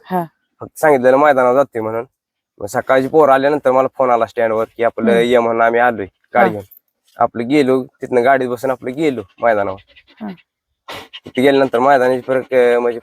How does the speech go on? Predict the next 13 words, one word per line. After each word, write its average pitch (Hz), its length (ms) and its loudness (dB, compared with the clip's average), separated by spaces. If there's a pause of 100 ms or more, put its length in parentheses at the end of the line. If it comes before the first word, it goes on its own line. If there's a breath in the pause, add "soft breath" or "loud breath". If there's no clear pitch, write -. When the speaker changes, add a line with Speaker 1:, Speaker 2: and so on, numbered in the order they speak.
Speaker 2:
पूर्ण 123 200 -2
प्रक्रिया 123 400 -2
बघितली. 123 320 -4 (460)
Speaker 1:
हम्म. 208 140 0 (240)
Speaker 2:
आपलं 110 260 -2
जाऊन 120 180 2
श्वानापाशी 120 420 0
बसलो. 143 360 -4 (240)
Speaker 1:
हा. 190 140 -2 (120)
Speaker 2:
आपल्या 107 260 -4
माकलपाशी 98 460 -6
जाऊन 107 140 -4
बसलो. - 340 -12